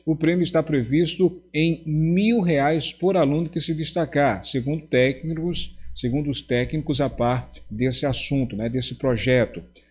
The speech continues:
O projeto com a nova modelagem do programa foi enviado pelo Ministério da Cidadania ao Palácio do Planalto e aguarda a definição do presidente Jo-, Jair Bolsonaro e também da equipe econômica. A expectativa do ministro da pasta, esse que você está vendo aqui,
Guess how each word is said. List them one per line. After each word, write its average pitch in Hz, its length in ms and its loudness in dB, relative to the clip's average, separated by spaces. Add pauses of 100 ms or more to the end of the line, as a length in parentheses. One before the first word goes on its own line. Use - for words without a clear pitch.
(400)
O 143 100 2
projeto 131 460 2
com 139 80 -2
a 131 60 2
nova 123 260 2
modelagem 135 680 4
do 123 100 0
programa 135 400 0
foi 165 160 -2
enviado 131 640 2 (180)
pelo 135 160 2
Ministério 123 520 2
da 113 100 2
Cidadania 160 540 2
ao 127 60 4
Palácio 120 420 2
do 127 60 -8
Planalto 139 760 0
e 185 60 -4
aguarda 147 340 2
a 143 40 2
definição 139 520 0
do 123 80 0
presidente 123 540 -2
Jo-, 127 340 0
Jair 127 320 2
Bolsonaro 127 580 2 (220)
e 117 60 -4
também 120 320 0
da 123 100 0
equipe 123 300 -4
econômica. 104 580 -4
A 120 40 -4
expectativa 165 720 0
do 131 120 -2
ministro 127 400 0
da 113 100 0
pasta, - 420 2
esse 120 200 -2
que - 60 -10
você 120 180 -2
está 110 200 -4
vendo 107 180 -2
aqui, 131 420 0